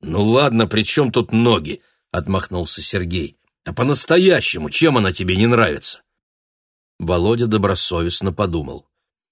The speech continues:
«Манерой говорить». «Голосом», сказал он наконец. «Невероятно противный голос. Картавый какой-то, и всё скороговоркой.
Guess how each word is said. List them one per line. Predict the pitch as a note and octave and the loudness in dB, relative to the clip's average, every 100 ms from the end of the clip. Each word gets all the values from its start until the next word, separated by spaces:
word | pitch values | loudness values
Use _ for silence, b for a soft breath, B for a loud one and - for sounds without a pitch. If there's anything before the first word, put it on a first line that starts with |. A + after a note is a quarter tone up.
| _ _ _ _ _ _ _ - | _ _ _ _ _ _ _ -6
«Манерой | F2+ F#2+ B2+ D3+ D#3 | -2 0 2 2 0
говорить». | C3 C#3 B2+ F2+ F2+ - - _ _ _ _ _ _ _ _ _ _ _ - | 0 0 0 -2 -4 -8 -18 _ _ _ _ _ _ _ _ _ _ _ -8
«Голосом», | F2 C3 F2+ - D2 C2+ _ _ _ - | 0 0 0 -2 -8 -12 _ _ _ -14
сказал | - F#2+ E2+ F2 | -4 -2 0 -2
он | D#2+ E2 | -2 -2
наконец. | E2+ F#2 E2+ D2+ - - _ _ _ _ _ _ _ _ C#2+ | -2 -4 -4 -6 -10 -12 _ _ _ _ _ _ _ _ -10
«Невероятно | D2+ G2+ A#2+ C3+ C3 A2 G#2 D3 - A#2+ | -4 -2 0 0 -2 -2 -4 -4 -4 -6
противный | G2 A2 - B2+ G#2+ G#2 | -4 -6 -4 -4 -2 -2
голос. | F2 F2+ C2+ - - _ _ _ _ _ _ _ | -2 -6 -6 -8 -12 _ _ _ _ _ _ _
Картавый | A#2 G2 - - D#3 A2 | -2 -2 -2 -4 -2 -2
какой-то, | E2+ E2+ E2+ D2+ - - _ - | -2 -6 -8 -10 -12 -20 _ -10
и | F2+ | -6
всё | - F#3 | -4 -2
скороговоркой. | E3+ - A#2+ A2 A#2 G2 F2+ - - | -2 0 0 2 2 0 -2 -8 -18